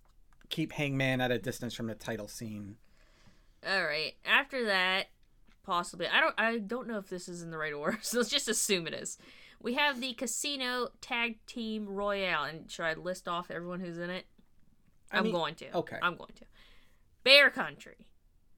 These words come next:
Speaker 2: We got Alex Reynolds and John Silver, Evil Uno and Stu Grayson, Santana and Ortiz, The Butcher, The Blade, Private Party, Top Flight, Pac and Rey Fenix, Five and Ten from the Dark Order,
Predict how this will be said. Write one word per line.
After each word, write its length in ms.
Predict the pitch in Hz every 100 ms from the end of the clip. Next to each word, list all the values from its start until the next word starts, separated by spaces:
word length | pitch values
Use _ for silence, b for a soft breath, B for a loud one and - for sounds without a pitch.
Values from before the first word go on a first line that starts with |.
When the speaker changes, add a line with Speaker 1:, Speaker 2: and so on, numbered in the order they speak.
| - _ -
Speaker 2:
We 120 | 190
got 280 | 202 190 165 -
Alex 400 | 233 269 247 -
Reynolds 360 | 220 170 165 190
and 120 | 180
John 240 | 196 208
Silver, 600 | 208 - 165 156 95 - - - _ _ -
Evil 400 | 262 311 302 247
Uno 380 | 269 262 262 254
and 120 | 233
Stu 360 | 214 - 247 247
Grayson, 640 | 208 190 151 - - -
Santana 560 | - 190 185 269 277 277
and 80 | 262
Ortiz, 680 | 240 233 233 175 147 - b b b
The 80 | 180
Butcher, 560 | 180 247 269 - 262 240
The 100 | 180
Blade, 640 | 185 226 240 226 220 196
Private 420 | - 302 269 220
Party, 420 | - 196 190 190 190
Top 340 | - 262 -
Flight, 440 | - 190 185 180 - b b -
Pac 340 | - 240 247 240
and 120 | 208
Rey 160 | 175
Fenix, 640 | 175 269 294 285 277 - - b b - -
Five 300 | 214 214 180
and 120 | 170
Ten 260 | 214 208
from 140 | 208 180
the 80 | 170
Dark 240 | 160 160
Order, 540 | - 247 247 254 254